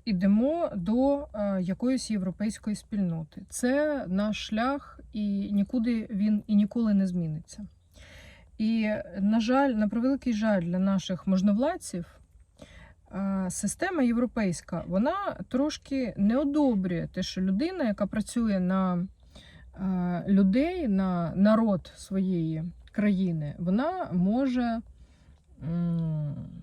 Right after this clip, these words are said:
користуватися всіми благами,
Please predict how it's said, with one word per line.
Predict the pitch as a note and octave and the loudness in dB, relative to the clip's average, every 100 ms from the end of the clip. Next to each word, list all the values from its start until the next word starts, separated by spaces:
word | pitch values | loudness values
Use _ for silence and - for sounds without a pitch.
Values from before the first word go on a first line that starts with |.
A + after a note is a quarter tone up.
| F3 _ - | -16 _ -10
користуватися | - G#3 G3+ - G#3 C4 B3+ A3+ - G#3 F#3+ E3 - | 0 2 2 0 0 0 -2 -4 -2 0 0 -2 -6
всіми | - C4+ B3+ G#3 | 0 4 4 4
благами, | F#3+ F3 A#3 B3 A3+ G3+ F#3 | 0 0 0 0 0 0 -2